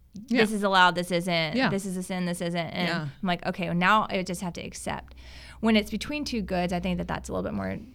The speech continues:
Speaker 2: challenging because there's not really a right and wrong.
Speaker 1: Right.
Speaker 2: You know, it's two goods. And
Speaker 1: Right.
Speaker 2: so, um, how does one go about sort of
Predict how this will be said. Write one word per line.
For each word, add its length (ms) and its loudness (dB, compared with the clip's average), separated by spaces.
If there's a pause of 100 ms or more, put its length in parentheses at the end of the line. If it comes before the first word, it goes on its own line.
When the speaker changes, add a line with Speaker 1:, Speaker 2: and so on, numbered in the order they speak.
(140)
Speaker 2:
challenging 500 4
because 240 -2
there's 200 0
not 240 0
really 540 0 (920)
a 80 2
right 340 0
and 180 0
wrong. 460 2
Speaker 1:
Right. 300 2
Speaker 2:
You 80 2
know, 100 4
it's 160 -4
two 220 0
goods. 360 2
And 100 2
Speaker 1:
Right. 80 0
Speaker 2:
so, 400 0 (420)
um, 240 0
how 220 0
does 180 2
one 240 4
go 140 2
about 560 2 (180)
sort 240 -6
of 200 -4